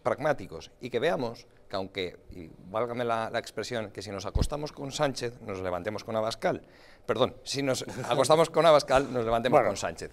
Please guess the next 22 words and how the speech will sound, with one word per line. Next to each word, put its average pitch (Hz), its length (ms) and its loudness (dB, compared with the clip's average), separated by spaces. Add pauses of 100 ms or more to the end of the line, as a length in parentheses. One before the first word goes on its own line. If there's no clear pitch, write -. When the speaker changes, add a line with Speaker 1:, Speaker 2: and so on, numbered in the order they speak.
Speaker 1:
Quiero 180 200 8
decir, 101 400 6 (480)
cuidado, 135 480 6 (480)
cuidado 196 560 6 (160)
porque 107 520 0 (300)
el 113 200 -4
día 156 160 -2
veintiocho 160 440 -2
de 143 100 -2
abril 143 220 -2
solamente 143 380 2
hay 156 80 4
uno 110 240 -4 (920)
y 110 80 -2
el 107 80 2
día 139 100 4
veintinueve 147 380 2
nos 135 120 -6
podemos 117 300 -4
estar 107 200 -2
arrepintiendo 101 500 -6
todos. 117 380 -8